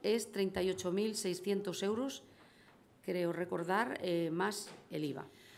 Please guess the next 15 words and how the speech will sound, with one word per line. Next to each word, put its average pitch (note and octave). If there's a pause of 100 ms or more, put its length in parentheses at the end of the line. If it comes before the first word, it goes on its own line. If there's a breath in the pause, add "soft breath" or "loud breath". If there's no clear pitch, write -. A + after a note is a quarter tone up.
(120)
A -
ver, G3
eh, F#3
en G3
relación G3
con B3
los A3+
cristales, A3+
saben A3+
que A3
en G3
un G3+
momento G3+
de F#3+
tormenta, G#3